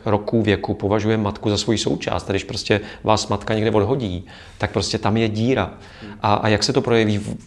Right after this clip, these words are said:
v, v dospělosti? No, tím, že prostě sedíte u Facebooku, nebo hulíte, nebo chlastáte, nebo něco. Takže já se snažím tohle řešit tím, že, že jsem si ten život přeposkládal tak, aby byl radostný, abych byl obklopený lidma, s kterýma mi je dobře. Eh, protože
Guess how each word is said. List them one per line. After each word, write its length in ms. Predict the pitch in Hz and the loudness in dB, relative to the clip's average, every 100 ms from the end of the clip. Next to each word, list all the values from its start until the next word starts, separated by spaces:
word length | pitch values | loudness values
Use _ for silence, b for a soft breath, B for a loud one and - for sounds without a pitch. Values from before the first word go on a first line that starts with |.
| 107 | -10
v, 140 | 104 - - 113 98 98 | -10 -12 -6 -2 0 0
v 40 | |
dospělosti? 580 | 104 - 107 104 - 98 | 0 2 2 2 0 -4
No, 80 | 92 | -2
tím, 160 | 104 | -2
že 80 | 104 | -2
prostě 400 | 107 104 - 110 B B B | -2 0 4 2 B B B
sedíte 360 | - 113 107 113 | 0 2 6 6
u 80 | |
Facebooku, 480 | 104 113 98 107 123 | 6 2 2 0 2
nebo 180 | 113 110 | 2 2
hulíte, 320 | 110 107 107 | 2 0 0
nebo 140 | 110 104 | 0 0
chlastáte, 540 | 104 98 113 104 104 | -2 -4 -2 -2 -2
nebo 140 | 107 | -4
něco. 360 | 107 120 - 90 B B B B B - | -2 -4 -6 -10 B B B B B -6
Takže 300 | 95 107 107 - - - - - - - | 0 2 0 -4 -20 -20 -20 -20 -6 0
já 100 | 101 | 2
se 100 | 127 | 2
snažím 380 | 123 107 120 | 4 4 4
tohle 480 | 113 110 113 117 117 117 B B - | 4 4 6 4 2 -4 B B -2
řešit 540 | 101 101 - 113 113 - | 2 2 4 2 0 -2
tím, 400 | 113 107 110 101 | 2 4 2 2
že, 360 | 110 110 - - | 0 0 -2 -6
že 180 | 113 | -4
jsem 320 | 101 - - 107 | -4 -2 -2 0
si 120 | 113 | -2
ten 180 | 120 113 | 0 0
život 240 | 107 110 | 0 0
přeposkládal 720 | 110 110 113 - 107 104 104 | -2 -4 -4 -2 0 2 0
tak, 160 | - 107 | -2 -4
aby 140 | 107 | -2
byl 160 | 113 113 | 0 0
radostný, 520 | 104 113 - 92 90 | 0 0 -2 -4 -2
abych 140 | 101 | -2
byl 120 | 98 101 | 0 0
obklopený 540 | 101 - 113 104 104 | -2 -2 -2 0 0
lidma, 260 | 104 104 107 | 0 0 0
s 80 | - | -2
kterýma 260 | 104 101 | -2 0
mi 100 | 107 | 0
je 60 | 107 | -2
dobře. 440 | 107 101 110 95 | 0 0 2 0
Eh, 1120 | - - - - - - - - 95 92 - - | -2 -18 -18 -18 -18 -18 -12 -4 -2 0 -4 2
protože 640 | 101 98 113 104 107 98 | 2 4 2 2 2 2